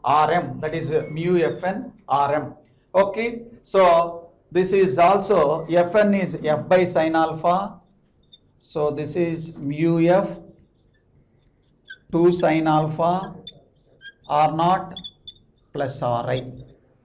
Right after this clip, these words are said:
So the T value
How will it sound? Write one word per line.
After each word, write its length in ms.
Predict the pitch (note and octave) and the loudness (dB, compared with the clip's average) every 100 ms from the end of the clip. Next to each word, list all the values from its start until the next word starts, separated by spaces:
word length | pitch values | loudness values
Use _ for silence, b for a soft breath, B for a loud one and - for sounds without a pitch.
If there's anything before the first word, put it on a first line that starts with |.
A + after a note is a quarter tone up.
| _ _ _ _ _ _ _ _ _ _ | _ _ _ _ _ _ _ _ _ _
So 640 | - F3+ F3 F3 F3 - | 2 6 6 4 -2 -6
the 220 | D3 F3 - | -2 -2 -2
T 200 | B3 B3+ | 0 4
value 920 | A3+ F#3 F3 F#3+ F3 C#3 - - - | 6 6 4 4 4 2 -4 -8 -16